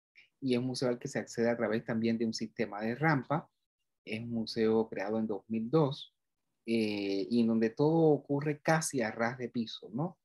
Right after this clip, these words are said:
Eh, piso y sótano, ¿no? Eh, con un mirador, que es esta estructura que parece un ojo que ustedes ven acá, a la cual se accede a través de una rampa y que, y que permite, eh, observar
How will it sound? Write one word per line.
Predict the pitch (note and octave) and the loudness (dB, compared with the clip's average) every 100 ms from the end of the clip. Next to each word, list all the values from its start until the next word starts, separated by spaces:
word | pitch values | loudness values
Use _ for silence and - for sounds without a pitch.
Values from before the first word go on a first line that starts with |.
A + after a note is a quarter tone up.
| _ _ _ | _ _ _
Eh, | A2 A2 | -6 -2
piso | C#3+ D3+ F3 | -2 0 0
y | D3 | 0
sótano, | - C3 - D3+ E3+ _ _ | 0 -2 -2 -14 -16 _ _
¿no? | C#3+ _ _ _ _ - | -20 _ _ _ _ -4
Eh, | A#2 A2 A2 | 0 0 2
con | B2+ B2 | 2 2
un | B2 C#3 | 2 2
mirador, | D3+ D3 C3 D3 D3 | 6 6 8 4 2
que | B2+ | -2
es | B2+ | 0
esta | A#2+ - | -2 -4
estructura | C#3 - A#2 - B2 B2 | -8 -8 -10 -2 -2 -2
que | A#2+ | -4
parece | G#2+ A2 - | -4 -4 -4
un | B2 | -4
ojo | B2 A#2+ - | -2 -4 -6
que | |
ustedes | A#2+ G#2 G2 | -10 -8 -6
ven | A2 | -6
acá, | B2+ - B2 | -6 -2 -2
a | |
la | B2 A#2+ | -2 -4
cual | F#2 | -10
se | - | -10
accede | G2 - G#2+ | -12 -6 -6
a | G#2+ | -4
través | G2+ G2 | -8 -8
de | A2 | -8
una | A2 | -8
rampa | A2 B2+ A2+ C3 | -4 -4 -4 -8
y | B2 | -8
que, | A2 _ _ | -12 _ _
y | G#2+ | -20
que | - | -12
permite, | F#2+ F#2+ F#2+ A2 - - | -10 -10 -6 -6 -6 -20
eh, | F#2+ F#2 | -18 -16
observar | F2 - G#2 G2+ G#2 | -16 -12 -8 -6 -6